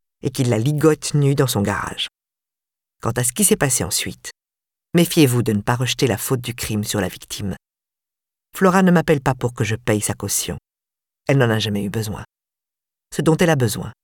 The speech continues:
c'est que je la raccompagne chez elle. Didi le regarda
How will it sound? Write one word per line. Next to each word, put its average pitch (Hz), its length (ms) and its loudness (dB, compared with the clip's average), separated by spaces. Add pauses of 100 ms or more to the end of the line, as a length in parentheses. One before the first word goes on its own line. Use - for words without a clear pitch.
(520)
c'est - 120 -4
que - 100 0
je 143 80 4
la 131 80 2
raccompagne 117 560 0
chez - 140 0
elle. - 280 -4 (1300)
Didi 156 320 -2
le 180 80 2
regarda 139 560 0